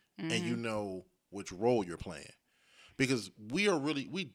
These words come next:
Speaker 1: definitely are partners. We love each other, but
Speaker 2: Mm-hmm.
Speaker 1: we're definitely partners too.
Speaker 2: Mm-hmm.
Speaker 1: Because it was times where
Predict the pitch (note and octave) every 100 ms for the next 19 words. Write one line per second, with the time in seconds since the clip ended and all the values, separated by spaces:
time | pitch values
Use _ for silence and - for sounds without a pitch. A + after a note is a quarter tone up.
0 | - E3 D3 G#2+ F2+ - G#2+ C2+ C#2+ E2
1 | G#2+ - F#3+ D#3+ A2+ G#2+ F#2+ - - -
2 | F3+ A#2+ D#3+ G2 - D#3+ D3+ A2+ F#2 F2+
3 | B2 G#2+ F2+ E2 - G#2 D#2+ _ - G3
4 | G#3 G#3+ G#3+ F#2+ A#2 C3 A#2 G#2 G2 F#2
5 | F2+ - _ _ _ _ - D#3+ E3 -
6 | B2+ B2 B2+ B2+ A2+ A#2+ A2+ A2